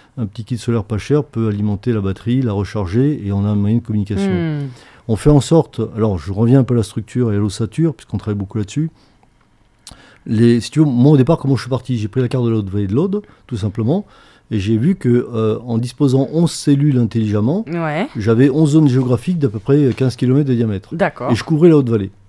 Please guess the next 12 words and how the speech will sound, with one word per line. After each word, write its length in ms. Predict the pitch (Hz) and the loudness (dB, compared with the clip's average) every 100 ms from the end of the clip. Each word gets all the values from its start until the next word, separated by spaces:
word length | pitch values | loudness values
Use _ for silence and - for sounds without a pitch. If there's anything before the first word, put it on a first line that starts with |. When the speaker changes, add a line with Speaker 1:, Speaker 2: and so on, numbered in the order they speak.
| - | -10
Speaker 1:
Bon. 160 | 107 | -10
Speaker 2:
Ok. 180 | 143 - 180 - - _ | -10 -10 -12 -12 -20 _
Speaker 1:
Euh, 460 | 113 113 113 113 117 | -4 -2 -2 -2 -4
je 60 | 113 | -4
dis, 100 | 110 | -2
vo-, 160 | 110 131 | 0 0
ben 120 | 127 | 2
voilà 200 | 123 170 | 4 6
nos 160 | 185 156 | 6 6
onze 140 | 180 | 2
premières 340 | - 143 156 147 | 0 2 2 2
cellules 360 | 147 123 104 | 0 0 -2